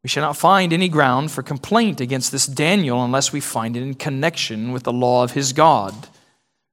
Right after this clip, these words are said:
Then the high officials and satraps came by agreement to the king and said to him,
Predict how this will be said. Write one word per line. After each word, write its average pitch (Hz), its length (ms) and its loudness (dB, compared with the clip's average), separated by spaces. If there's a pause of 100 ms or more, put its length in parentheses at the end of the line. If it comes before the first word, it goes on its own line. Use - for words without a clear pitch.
(120)
Then 98 140 -8
the 92 100 -8
high 104 160 -2
officials 135 520 0
and 123 140 -4
satraps 123 580 -4
came 127 320 -4
by 120 140 4
agreement 127 680 0
to 196 100 -10
the 220 80 -10
king 107 420 -6
and 131 100 -6
said 120 260 -4
to 123 60 -8
him, 123 360 -6